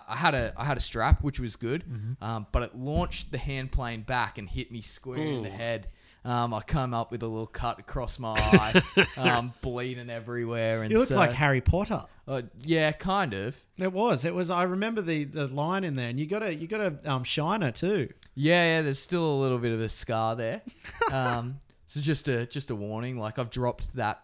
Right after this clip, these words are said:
Speaker 1: that hand plane on concrete, and I think it did more damage to the concrete.
Speaker 2: <laughs>
Speaker 1: Uh, so it's pretty solid.
Speaker 2: So you've got the three hand planes, you've got the Defins.
Speaker 1: Yep.
Speaker 2: What else is in your floppy bucket? Now, I've never really seen you in a wetsuit.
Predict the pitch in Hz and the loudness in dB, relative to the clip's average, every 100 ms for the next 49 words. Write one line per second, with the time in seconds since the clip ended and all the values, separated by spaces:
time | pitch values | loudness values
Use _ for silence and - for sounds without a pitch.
0 | - - 110 117 113 113 127 110 110 104 | -12 -4 -4 -4 -6 -6 -6 -6 -6 -8
1 | 104 110 _ - 107 104 110 98 - 98 | -10 -14 _ -10 -10 -8 -8 -8 -8 -10
2 | 107 104 95 104 104 101 101 95 98 - | -8 -8 -8 -6 -6 -4 -4 -4 -10 -12
3 | - 113 202 - 208 127 214 - 208 170 | -8 4 4 6 4 8 6 8 6 6
4 | - 202 143 139 180 165 - 202 180 - | 2 0 2 6 6 6 10 10 10 6
5 | 214 160 - 131 123 113 - - 170 170 | 4 4 2 2 0 6 6 10 12 12
6 | 151 208 196 180 - 208 240 170 147 139 | 12 10 8 0 4 4 6 4 4 4
7 | 143 143 160 143 151 147 139 123 - 156 | 4 2 4 2 2 2 -2 -2 2 2
8 | 131 190 381 - - 127 143 - - - | 2 -4 -4 -4 -2 -2 -2 -4 -18 -20
9 | _ _ 143 151 247 233 247 214 214 185 | _ _ -4 6 8 8 6 0 -2 0
10 | 185 147 143 131 - 139 147 135 180 180 | 2 2 4 2 2 2 4 6 4 4
11 | 165 175 170 147 135 127 - 135 135 131 | 2 4 6 6 4 2 2 4 4 2
12 | 123 107 - 123 113 107 117 - - 98 | 0 0 -4 -2 0 0 -2 -2 -4 -6